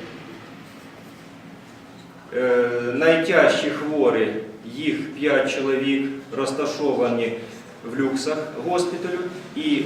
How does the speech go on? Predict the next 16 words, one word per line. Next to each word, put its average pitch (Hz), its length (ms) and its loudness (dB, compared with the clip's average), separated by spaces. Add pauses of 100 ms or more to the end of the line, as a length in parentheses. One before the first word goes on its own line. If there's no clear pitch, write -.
один 185 340 2
розташований 180 1000 0 (100)
у 151 300 2
відділенні 175 680 0 (220)
реанімації. 123 760 2 (460)
До 147 140 6
цієї 196 280 6
ситуації 175 800 6
ми 151 120 2
готувалися, 156 760 2 (600)
тому 151 300 4
в 143 60 0
нас 143 320 0
є 143 120 2
запас 131 540 2
ліків 120 300 -4